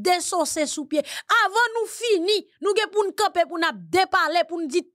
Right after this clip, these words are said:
tout mal nou fè peyi a, paske fòk verite pale.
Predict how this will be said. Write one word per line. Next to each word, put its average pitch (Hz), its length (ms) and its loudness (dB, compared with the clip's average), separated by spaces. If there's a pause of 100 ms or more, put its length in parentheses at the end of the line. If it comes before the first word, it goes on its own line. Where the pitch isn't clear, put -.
tout 494 320 0
mal 330 240 4
nou 285 140 -6
fè 254 160 -4
peyi 226 320 -6
a, - 20 -16 (240)
paske 269 320 -2
fòk 285 320 0
verite 240 480 2
pale. 214 300 0